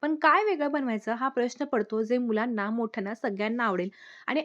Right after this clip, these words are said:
आता ना किटी पार्टीला देखील तुम्ही ही रेसिपी नक्कीच बनवू शकता. चला तर मग अशा साध्या सोप्या रेसिपीला सुरुवात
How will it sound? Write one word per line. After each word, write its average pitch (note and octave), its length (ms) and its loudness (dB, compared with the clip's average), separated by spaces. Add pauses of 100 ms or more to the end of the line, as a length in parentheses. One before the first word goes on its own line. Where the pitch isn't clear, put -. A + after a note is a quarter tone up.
आता C4 220 2
ना C4 120 2
किटी C4+ 300 -2
पार्टीला C#4+ 300 0
देखील B3+ 220 -2
तुम्ही A#3 180 -2
ही A#3 120 -4
रेसिपी G#3+ 300 -2
नक्कीच A#3+ 400 -4
बनवू G#3 260 -2
शकता. G#3 380 -4 (320)
चला D4 240 6
तर E4 100 2
मग D#4+ 120 -2
अशा B3+ 200 0
साध्या A#3+ 280 0
सोप्या A3+ 260 -2
रेसिपीला A3+ 440 0
सुरुवात F#4 340 4